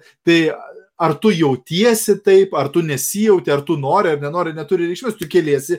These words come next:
ir eini į darbą, taip, nes tu privalai, jeigu nenueisi į darbą, tave išmes iš to darbo, atleis tave, taip. Taip pat turėtume žiūrėti ir į savo verslą, kad tai turi būt pastovumas, reguliarumas, reiškia, kiekvieną mielą dieną tu turi daryti būtent pajamas generuojančius veiksmus, taip, kurie būtent s-,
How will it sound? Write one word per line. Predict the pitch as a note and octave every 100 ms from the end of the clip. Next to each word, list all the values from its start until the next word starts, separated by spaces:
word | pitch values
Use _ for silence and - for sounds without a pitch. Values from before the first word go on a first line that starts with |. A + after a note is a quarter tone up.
| - -
ir | D#3+ D#3+
eini | D#3+ E3
į |
darbą, | G#3+ D4+ G3+
taip, | F3 F#3+
nes | F3
tu | - F3
privalai, | F3 A3+ C#4+
jeigu | D#3+
nenueisi | D#3+ E3 D#3+ C#3+ F3+
į |
darbą, | E3+ D3+ E3
tave | E3
išmes | F3 - C#4 D#3+
iš | C#3
to |
darbo, | C#3+ D3 D3
atleis | D#3 C4 C4 -
tave, | C#3+ C3+
taip. | G#3+ B3 - - _
Taip | F3+ F3+
pat | A3 A3
turėtume | G3+ F#3+ F3+
žiūrėti | D#3 E3 D#3+
ir |
į | D#3+
savo | E3+ E3
verslą, | E3+ F3 C#3+ C3
kad | C#3+
tai | F#3+
turi | - F#3 F3
būt | E3 C#3+ -
pastovumas, | F3 F#3 G#3+ G3+ G#3+ D3 A#2+ - _ -
reguliarumas, | C3 E3 F#3 G#3+ G#3+ A3 D3 C#3
reiškia, | C#3 C#3 C#3
kiekvieną | - A#2 A#2+ C#3+ G3+ A3 A3
mielą | G#3 G3+ G3+
dieną | D#3+ C#3+ D3+
tu | C#3+ C#3
turi | B2+ D#3
daryti | D3 B2 D3 F#3
būtent | D3+ C#3+ F#3 F3
pajamas | B2+ B2+ C#3+ C#3+
generuojančius | C3+ B2+ B2+ C3 C#3+ F3+
veiksmus, | F#3+ C4+ -
taip, | G3 G#3+ - - -
kurie | D3
būtent | F#3 F3 F3+ C#3+
s-, | -